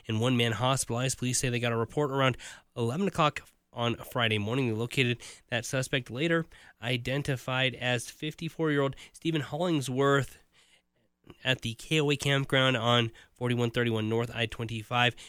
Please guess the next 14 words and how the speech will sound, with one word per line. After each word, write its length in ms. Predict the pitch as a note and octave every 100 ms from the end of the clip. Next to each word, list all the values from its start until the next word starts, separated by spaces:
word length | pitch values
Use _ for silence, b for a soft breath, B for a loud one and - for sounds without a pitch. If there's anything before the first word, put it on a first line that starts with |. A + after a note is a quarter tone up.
| B
A 80 | A2+
victim 320 | B2 - B2+
suffered 300 | - B2 A2
multiple 400 | A2+ C3 D3 C#3+
gunshot 460 | B2 B2 A#2+ A#2+ A2+
wounds, 200 | A#2+ A#2+
taken 260 | C#3 C#3+
to 180 | C3 B2+
a 160 | A#2+ A2 B B
Colorado 420 | - D3+ D3+ C#3+
Springs 460 | C#3 - C3+ B2+ A#2+ b b -
area 440 | C3 C3+ C3+ B2+
hospital. 1080 | A#2 - - D3 D#3+ - - D#3+ D#3+ D#3+ D#3 B B B B
Um, 420 | A#2 A2 G#2 G#2